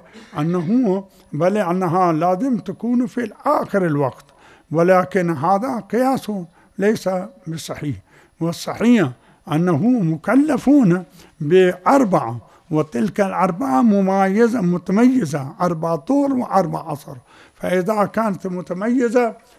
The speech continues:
هذا ففي مثل هذا ليس هو مكلفاً بالعصر. وأما التخيير فقالوا أنه من باب التزاحم،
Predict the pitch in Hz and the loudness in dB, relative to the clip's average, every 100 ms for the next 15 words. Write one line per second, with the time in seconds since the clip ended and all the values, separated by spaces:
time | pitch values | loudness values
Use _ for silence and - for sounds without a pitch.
0 | _ - 180 208 202 190 165 226 170 170 | _ -8 -6 -2 -4 -4 -14 -12 -12 -12
1 | - 175 165 139 170 202 202 180 196 196 | -14 -16 -14 -10 -10 -8 -6 -6 -8 -14
2 | _ _ 165 165 208 208 175 151 165 151 | _ _ -10 -6 -4 -6 -6 -6 -8 -10
3 | 151 - 170 175 226 226 160 143 - - | -12 -12 -12 -10 -10 -14 -12 -16 -16 -18
4 | 151 127 _ _ _ _ _ _ 160 196 | -20 -20 _ _ _ _ _ _ -4 -2
5 | 294 294 339 311 - 277 - 254 294 196 | -2 -4 -4 -4 -4 -6 -4 -2 0 0
6 | 175 165 - _ _ _ 202 196 196 175 | -4 -8 -16 _ _ _ -2 0 0 2
7 | 214 240 185 254 185 180 - 247 262 269 | 4 4 0 -4 -6 -6 -6 -4 -2 -4
8 | 262 262 220 277 240 254 269 262 262 240 | -4 -2 -2 -2 -4 -4 -4 -4 -2 2
9 | 285 185 185 | 2 2 -4